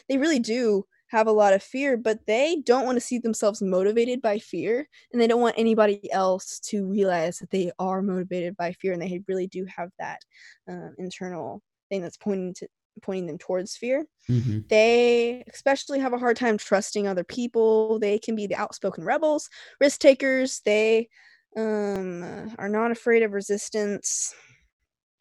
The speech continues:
Speaker 1: Um, okay, so one thing I want to talk about before we kinda close this whole thing is, um, I, I, I like to call it the, the phobic line. So think of it like this. This is for every six out there.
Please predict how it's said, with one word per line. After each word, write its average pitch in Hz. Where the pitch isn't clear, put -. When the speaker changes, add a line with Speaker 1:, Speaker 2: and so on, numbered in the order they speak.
Speaker 1:
Um, 214
okay, 233
so 262
one 262
thing 311
I 277
want 240
to 220
talk 190
about 190
before 196
we 190
kinda 185
close 185
this 185
whole 180
thing 175
is, 170
um, 170
I, 214
I, 214
I 226
like 233
to -
call 214
it 208
the, 185
the 196
phobic 196
line. 175
So 196
think 247
of 285
it 277
like 208
this. 185
This 233
is 262
for 220
every 214
six -
out -
there. -